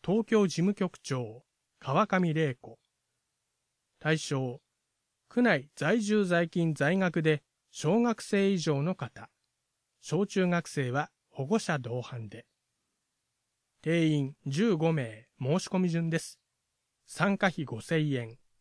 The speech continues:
保険料を含みます。申し込みは電話で、同センターへ。なお、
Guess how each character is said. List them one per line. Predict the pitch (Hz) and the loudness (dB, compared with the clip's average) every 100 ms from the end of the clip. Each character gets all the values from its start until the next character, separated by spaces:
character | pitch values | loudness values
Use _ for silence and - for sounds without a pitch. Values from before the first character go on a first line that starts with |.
| _ | _
保 | - | -4
険 | 170 262 233 | 0 4 4
料 | 196 190 | 4 2
を | 214 | 0
含 | - 120 | -4 -8
み | 113 | -8
ま | 110 | -12
す。 | - - _ _ _ _ _ _ _ - | -14 -18 _ _ _ _ _ _ _ 0
申 | 156 254 | 2 2
し | |
込 | - | 2
み | 233 220 | 2 4
は | 208 | 4
電 | 165 147 196 | 2 2 2
話 | 180 | 2
で、 | 165 156 _ _ | 2 0 _ _
同 | 170 214 | 0 0
セ | 175 165 | 2 0
ン | 156 | -2
タ | - 110 | -4 -12
ー | 98 | -14
へ。 | - _ _ _ _ _ _ _ _ _ _ _ _ _ _ _ _ _ | -20 _ _ _ _ _ _ _ _ _ _ _ _ _ _ _ _ _
な | 151 160 | -4 0
お、 | 165 135 | 0 -4